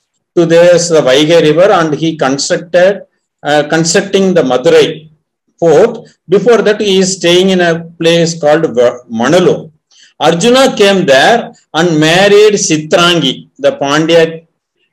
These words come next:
king's only daughter. So,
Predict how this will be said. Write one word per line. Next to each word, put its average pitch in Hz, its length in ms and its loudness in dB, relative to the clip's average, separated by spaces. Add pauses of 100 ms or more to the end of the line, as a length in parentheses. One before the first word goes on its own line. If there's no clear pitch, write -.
(140)
king's 196 340 -2
only 160 480 0
daughter. 113 500 -2 (560)
So, 226 640 0